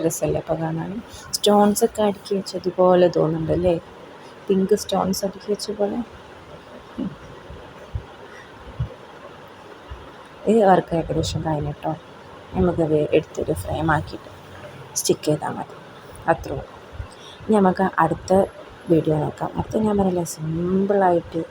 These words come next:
ഏറ്റവും സിമ്പിൾ, തുടക്കക്കാർക്ക് വരെ വരച്ച് നോക്കാൻ പറ്റിയ ഒരു സാധനം. കണ്ടില്ലേ ഞാൻ ഒരു വര വയ്ക്കുക, വരയ്ക്ക് കട്ടി കുറവായിട്ട് ഞാൻ ഒന്നും കൂടി വരച്ച് കൊടുക്കുകയാണ്.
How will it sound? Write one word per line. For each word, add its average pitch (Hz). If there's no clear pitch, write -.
ഏറ്റവും 196
സിമ്പിൾ, 165
തുടക്കക്കാർക്ക് 170
വരെ 170
വരച്ച് -
നോക്കാൻ 165
പറ്റിയ 180
ഒരു 175
സാധനം. -
കണ്ടില്ലേ 190
ഞാൻ 180
ഒരു 175
വര 170
വയ്ക്കുക, -
വരയ്ക്ക് 185
കട്ടി 185
കുറവായിട്ട് 175
ഞാൻ 170
ഒന്നും 165
കൂടി 175
വരച്ച് -
കൊടുക്കുകയാണ്. 165